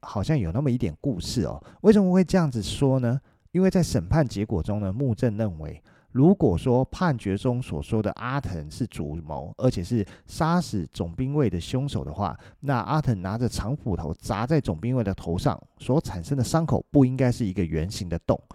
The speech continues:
而且如果真的是用斧头用力砍砸在头上的话，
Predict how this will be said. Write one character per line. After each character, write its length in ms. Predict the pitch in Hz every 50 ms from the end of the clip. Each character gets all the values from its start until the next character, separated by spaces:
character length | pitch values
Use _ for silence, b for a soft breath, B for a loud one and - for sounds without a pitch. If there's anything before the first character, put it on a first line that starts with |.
| B B B B B B B
而 80 | 143 170
且 120 | 165 143
如 140 | 107 147 -
果 100 | 165 117
真 140 | - 165 170
的 60 | 143
是 140 | 117 - 151
用 100 | 147 139
斧 200 | - - 95 87
头 160 | 95 98 98
用 200 | 120 139 139 127
力 160 | 139 143 117 -
砍 320 | - - - - 95 85 82
砸 280 | 80 - - 85 90 107
在 160 | - 131 107
头 240 | - - - 87 90
上 180 | - 139 120
的 80 | 95 95
话， 200 | 113 104 -